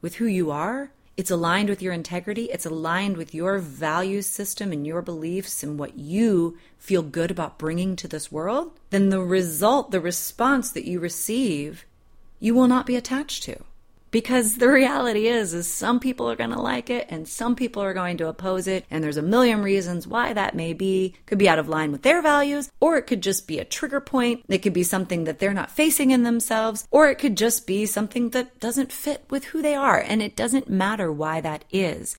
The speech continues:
So long as your truth is not harming anyone else,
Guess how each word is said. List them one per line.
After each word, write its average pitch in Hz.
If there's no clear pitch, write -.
So -
long 233
as 196
your 254
truth 202
is 160
not 175
harming 165
anyone 151
else, 147